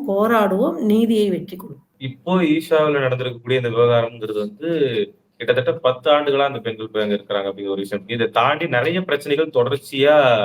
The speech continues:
Speaker 2: ஈஷால நடந்துட்டு இருக்கு அப்படிங்கிறத பார்க்கணும். நில அபகரிப்பா இருக்கட்டும், இல்ல இந்த மாதிரியான தொடர், அஹ், நிகழ்வுகள் நடக்கும் பொழுதும், அஹ், அரசாங்கம் வந்து அவங்க மேல எந்த ஒரு நடவடிக்கையும் எடுக்கல அப்படிங்கிற மாதிரியான ஒரு விஷயம் போகுது.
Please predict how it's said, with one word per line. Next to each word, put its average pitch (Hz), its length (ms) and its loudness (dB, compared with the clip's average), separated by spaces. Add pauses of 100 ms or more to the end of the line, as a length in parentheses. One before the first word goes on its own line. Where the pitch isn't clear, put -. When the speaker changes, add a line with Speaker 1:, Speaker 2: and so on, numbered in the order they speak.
(200)
Speaker 2:
ஈஷால 113 380 -4
நடந்துட்டு 104 400 -4
இருக்கு - 220 -4
அப்படிங்கிறத 95 380 -4
பார்க்கணும். 92 340 -8
நில 95 260 -4
அபகரிப்பா 98 760 -2
இருக்கட்டும், 98 500 -8 (280)
இல்ல 123 160 -2
இந்த 123 120 2
மாதிரியான 151 340 2
தொடர், 147 560 0
அஹ், 110 220 -4
நிகழ்வுகள் 131 360 0
நடக்கும் 131 360 -4
பொழுதும், 123 520 -6 (360)
அஹ், 101 200 2
அரசாங்கம் 135 580 2
வந்து 110 320 -6 (760)
அவங்க 107 260 -2
மேல 120 120 4
எந்த 113 140 -4
ஒரு 110 100 -2
நடவடிக்கையும் 117 600 -2
எடுக்கல 117 280 0
அப்படிங்கிற 104 380 -2
மாதிரியான 104 280 -6
ஒரு 98 120 -6
விஷயம் 104 380 -14
போகுது. 98 500 -6